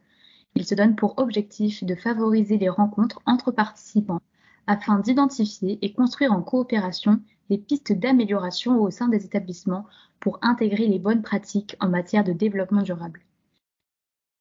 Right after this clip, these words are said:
L'équipe D D et R S a fait le déplacement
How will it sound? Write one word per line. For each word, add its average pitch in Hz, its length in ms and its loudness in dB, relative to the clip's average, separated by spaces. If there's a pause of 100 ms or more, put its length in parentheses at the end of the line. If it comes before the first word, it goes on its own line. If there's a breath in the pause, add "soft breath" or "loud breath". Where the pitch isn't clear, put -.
(220)
L'équipe 220 500 0
D 220 100 0
D 220 100 2
et 196 280 0
R 180 60 -8
S 202 300 -8
a 196 100 -2
fait 294 120 -4
le 202 140 0
déplacement 196 680 -4